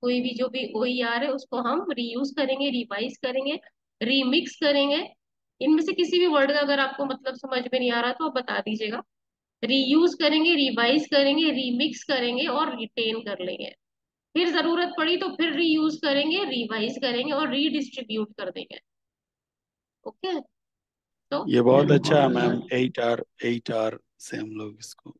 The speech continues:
Speaker 1: हाँ जी, हाँ जी सर। But ये सारे काम जब हम कर रहे हैं,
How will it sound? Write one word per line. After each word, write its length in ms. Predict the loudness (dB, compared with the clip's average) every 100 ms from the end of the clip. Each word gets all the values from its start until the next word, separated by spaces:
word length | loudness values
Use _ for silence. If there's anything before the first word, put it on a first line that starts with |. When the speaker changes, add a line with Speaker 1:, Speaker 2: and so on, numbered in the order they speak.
| -6
Speaker 1:
हाँ 220 | -4 -2
जी, 320 | -6 -10 -14 _ _ _ -6
हाँ 180 | -4 -4
जी 140 | -6
सर। 240 | -6 -10 -14 _ _ _ _ _ _ _ _ _ _ _ _ _ 4
But 260 | 4 4 -2 _ _
ये 120 | 4 6
सारे 300 | 6 6 6
काम 280 | 6 6
जब 120 | 6 6
हम 220 | 6 6
कर 180 | 6 6
रहे 160 | 6
हैं, 420 | 6 4 2 2